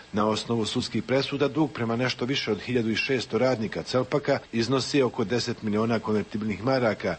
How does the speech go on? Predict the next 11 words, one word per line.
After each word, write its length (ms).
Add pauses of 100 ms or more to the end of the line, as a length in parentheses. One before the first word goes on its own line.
(140)
Tražimo 440
samo 280
ono 140
što 160
nam 140
pripada 440
prema 240
zakonu, 560 (160)
ističe 500
Radoslav 460
Tomić, 380